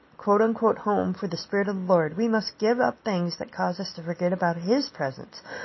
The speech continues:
or are offensive to him. We must stop grumbling, allowing strife and unrest inside us, or harboring unforgiveness.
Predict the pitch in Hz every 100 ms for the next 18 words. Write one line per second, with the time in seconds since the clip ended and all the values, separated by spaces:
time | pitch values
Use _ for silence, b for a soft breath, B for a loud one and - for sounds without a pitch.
0 | B B 214 208 196 190 - 202 - 170
1 | - 156 151 135 - _ _ B B B
2 | B 240 233 208 - 208 220 - 220 208
3 | 220 254 - B B - 185 185 190 190
4 | - 202 214 208 175 196 190 185 - -
5 | 165 - 190 214 240 - 156 190 190 180
6 | 185 175 170 - 170 - 147 139 - -